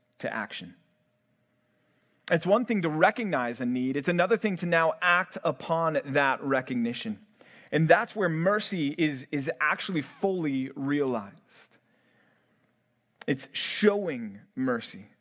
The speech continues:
"Blessed are those who show mercy, for they shall be shown mercy." James illustrated this wonderfully in, in James chapter two, verses fourteen through seventeen.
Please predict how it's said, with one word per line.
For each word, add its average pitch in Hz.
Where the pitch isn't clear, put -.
"Blessed 180
are 208
those 180
who 202
show 196
mercy, 180
for 165
they 175
shall 175
be 165
shown 160
mercy." 131
James 175
illustrated 165
this 143
wonderfully 156
in, 135
in 143
James 151
chapter 147
two, 165
verses 135
fourteen 156
through 135
seventeen. 143